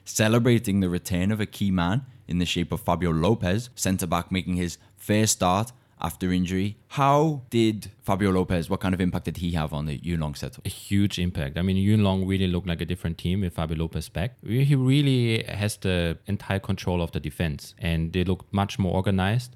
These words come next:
Speaker 2: Usually Fabio Lopez is someone who also, um, does a lot in the midfield. He tried to really push the team forward, leading into attacks. So a very, very crucial return. And this basically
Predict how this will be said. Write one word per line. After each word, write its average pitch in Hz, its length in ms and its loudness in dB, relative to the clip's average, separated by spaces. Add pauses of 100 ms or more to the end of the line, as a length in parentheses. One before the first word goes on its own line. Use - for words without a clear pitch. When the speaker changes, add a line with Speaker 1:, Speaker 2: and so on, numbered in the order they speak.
(160)
Speaker 2:
Usually 135 400 2
Fabio 107 300 0
Lopez 104 320 0
is 98 100 -2
someone 95 280 0
who 92 140 -4
also, 90 580 0
um, 85 340 -4
does 92 160 0
a 95 60 -2
lot 90 160 0
in 90 80 0
the 87 60 0
midfield. 110 480 -4 (100)
He - 80 -6
tried 104 160 0
to 98 80 0
really 98 180 0
push - 320 -2
the 110 60 -2
team 98 200 -2
forward, 113 400 -2
leading 101 280 -2
into 92 200 -4
attacks. - 560 -6
So 104 600 2
a 98 100 -2
very, 101 240 2
very 92 220 2
crucial 87 340 -4
return. 82 480 -2
And 87 380 0
this 113 220 2
basically 95 720 0